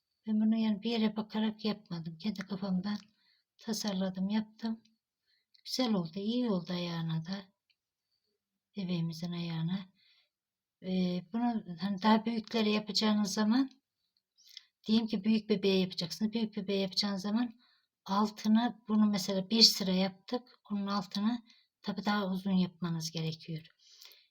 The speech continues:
Hem, e, bu boyunu da uzun yapmanız gerekiyor. E, trabzan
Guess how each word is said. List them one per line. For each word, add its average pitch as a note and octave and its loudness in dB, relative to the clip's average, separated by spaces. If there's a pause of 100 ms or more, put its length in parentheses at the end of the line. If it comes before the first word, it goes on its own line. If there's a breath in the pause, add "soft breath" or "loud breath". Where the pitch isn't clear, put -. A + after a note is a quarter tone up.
Hem, G#3+ 4
e, F#3 0 (120)
bu F3+ -8
boyunu A3+ 2
da B3 -4
uzun A#3+ -2
yapmanız A#3+ -2
gerekiyor. A#3+ -2 (340)
E, F3+ -4
trabzan G#3 -2